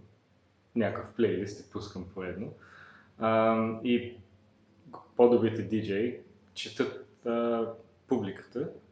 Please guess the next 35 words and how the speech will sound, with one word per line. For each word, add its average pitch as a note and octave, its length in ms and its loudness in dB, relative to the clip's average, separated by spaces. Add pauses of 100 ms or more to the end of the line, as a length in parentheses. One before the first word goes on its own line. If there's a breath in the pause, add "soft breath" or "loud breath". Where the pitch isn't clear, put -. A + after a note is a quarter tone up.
и B2 60 0
сменят A2+ 760 0 (220)
музиката G#2 600 -4 (320)
да A#2 220 -2
съ-, A2+ 280 -10
съвпада A2+ 560 2
с, - 460 -8
а, A#2 120 -2
настроението G#2+ 580 0
на G2 80 -6
хората. F2 360 -12 (920)
Което G#2+ 260 2
е G#2+ 40 6
важно, G2+ 420 2
защото, G2+ 580 -6
а, F#2+ 320 -8 (460 soft breath)
ако G#2+ 160 -10
се A2 120 -4
вижда, A2+ 280 4
че G#2+ 520 4 (180)
много A#2 260 4
от G#2 120 -2
тях G#2+ 220 0
не A2 60 0
им G#2 80 -2
харесва A2 420 0
нещо A2+ 760 0
и A2+ 100 -6
ти G#2+ 140 -2
продължаваш G2+ 500 0
същото, A2 600 -6 (580)
те - 160 -4
после - 180 -8
ще A#2+ 100 -4
излезат. G#2+ 400 -2